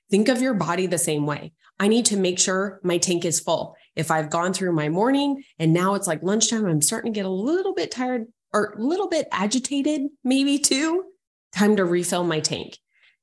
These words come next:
Now, it doesn't mean you have to go have a big sit down meal. There's lots of little snacks or even a bar. There's some good bars and,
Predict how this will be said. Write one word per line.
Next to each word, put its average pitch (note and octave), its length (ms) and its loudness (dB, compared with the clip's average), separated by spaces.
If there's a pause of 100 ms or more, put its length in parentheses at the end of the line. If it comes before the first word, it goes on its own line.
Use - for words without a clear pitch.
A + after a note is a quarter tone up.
Now, E3+ 100 2
it - 80 0
doesn't G3 200 2
mean G3 200 2
you F#3 60 2
have F3+ 80 -4
to - 80 -6
go E3 120 -2
have F#3 340 -4
a D#3 180 0
big F#3 300 -2
sit - 260 0
down E3+ 280 0
meal. F#3+ 380 0 (220)
There's F#3 260 0
lots A#3+ 360 -2
of F3 160 -2
little D#3 240 -2
snacks G3 580 -2
or - 60 -4
even D#3 200 -4
a D#3+ 80 -4
bar. F3+ 580 0 (480)
There's D#3 200 0
some D#3+ 140 0
good F#3 160 0
bars C4 240 2
and, G#3 240 0